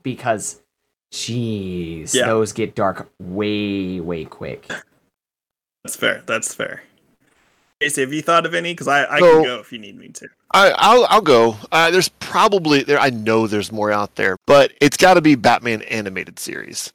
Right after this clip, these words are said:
Speaker 2: Oh, yeah,
Speaker 3: Um,
Speaker 2: that's a good one.
Speaker 3: 'cause,
Speaker 2: That's a
Speaker 3: I mean,
Speaker 2: good one.
Speaker 3: you know, my,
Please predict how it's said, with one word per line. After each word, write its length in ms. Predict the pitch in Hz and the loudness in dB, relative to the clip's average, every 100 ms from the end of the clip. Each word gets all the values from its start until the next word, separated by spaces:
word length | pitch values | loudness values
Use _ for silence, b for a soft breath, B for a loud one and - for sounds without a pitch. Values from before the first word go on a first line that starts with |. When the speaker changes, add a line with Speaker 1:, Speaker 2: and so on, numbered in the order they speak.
| _ - | _ -4
Speaker 2:
Oh, 380 | 147 151 143 113 | 0 2 2 0
yeah, 140 | 98 | -2
Speaker 3:
Um, 220 | 95 95 - | -6 -14 -12
Speaker 2:
that's 220 | 120 - | -12 -12
a 40 | |
good 180 | 98 - | -18 -18
one. 120 | 90 104 | -18 0
Speaker 3:
'cause, 280 | 147 131 127 | 4 4 2
Speaker 2:
That's 80 | |
a 20 | 147 | -2
Speaker 3:
I 20 | |
mean, 160 | 160 135 | -2 -4
Speaker 2:
good 100 | - | -12
one. 80 | _ _ _ _ - | _ _ _ _ -4
Speaker 3:
you 80 | 147 | 2
know, 100 | 139 | 2
my, 240 | 139 147 | 4 4